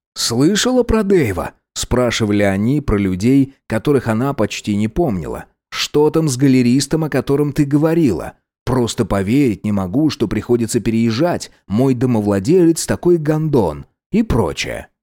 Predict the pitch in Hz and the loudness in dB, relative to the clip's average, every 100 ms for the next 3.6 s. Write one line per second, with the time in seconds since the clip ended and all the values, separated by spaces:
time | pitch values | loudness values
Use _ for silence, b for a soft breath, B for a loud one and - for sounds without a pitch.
0 | _ - 101 120 117 - 120 113 117 - | _ -4 0 2 0 0 0 2 0 -2
1 | - 101 71 - - _ _ - - - | -2 -2 -4 -8 -16 _ _ -12 -8 -2
2 | 117 120 247 220 165 127 160 180 123 143 | -2 0 0 2 2 0 0 0 0 0
3 | 180 143 202 196 - - | 0 0 0 -2 -2 -12